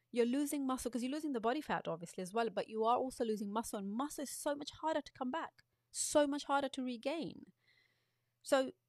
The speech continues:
if you are starting this journey and you've got a, a substantial amount of weight to lose, uh, ten pounds, twenty pounds, thirty pounds, you need to have a program that incorporates understanding as you lose the weight,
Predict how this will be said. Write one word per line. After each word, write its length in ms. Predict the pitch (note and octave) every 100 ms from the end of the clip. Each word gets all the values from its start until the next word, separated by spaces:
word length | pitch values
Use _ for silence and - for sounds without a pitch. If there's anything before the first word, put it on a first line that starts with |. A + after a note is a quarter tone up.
| -
if 160 | C#4 -
you 80 |
are 80 | D#4+
starting 480 | D4+ D4 D#4+ - F4
this 160 | C#4 -
journey 480 | G#3+ F3 F3+ F#3 -
and 120 | G#3+
you've 140 | A3
got 160 | - D#4+
a, 140 | E4 C4+ _
a 80 | - - -
substantial 520 | - B3+ - B3 A#3 A#3
amount 260 | G#3+ G3+
of 80 | G3+
weight 200 | G3 F3
to 100 | -
lose, 420 | G#3+ D4+ E3 D#3+ _ _ _ _ - -
uh, 100 | F#3+ -
ten 220 | G#3+ G#3
pounds, 260 | G#3 G#3 G3
twenty 260 | - F3+
pounds, 320 | F#3 G#3 G3
thirty 240 | - F#3+ G3
pounds, 420 | - F#3+ G#3 - _ _ _ _ _ _ -
you 140 | C4
need 360 | B3+ C4 D4 -
to 100 | C#4+
have 240 | B3+ A3+ -
a 120 | A3 -
program 840 | - - F#4 G#4 - F3+ E3 - G3
that 100 | -
incorporates 1000 | A3+ - E4 F4+ - A3+ F3 - - -
understanding 800 | B3+ B3+ C4 - D#4+ E4+ C#4 F#3
as 160 | - G#3
you 80 | A#3+
lose 460 | A#3+ C4+ D#4+ F#4
the 160 | - F#4
weight, 420 | D4+ F3 E3 -